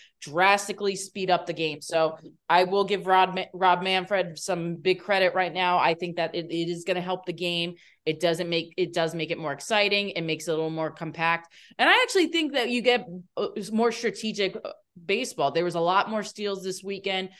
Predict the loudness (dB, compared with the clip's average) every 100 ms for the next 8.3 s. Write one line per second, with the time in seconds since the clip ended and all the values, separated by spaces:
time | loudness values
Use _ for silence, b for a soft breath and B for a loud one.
0 | b b _ 0 2 2 0 0 -4 -8
1 | -6 -4 -2 0 0 -2 -4 -6 -4 -6
2 | -4 -6 -6 -4 -6 -4 -2 0 -2 -6
3 | -4 -2 0 -2 B B B -2 -2 -2
4 | 0 0 2 0 2 2 4 2 2 2
5 | -2 -4 -8 -6 -2 -2 0 -4 -6 -8
6 | -4 -4 -2 -4 -4 -6 -2 -2 -4 -14
7 | _ -8 -6 -4 -6 -6 -8 -6 -6 -4
8 | -6 -6 -12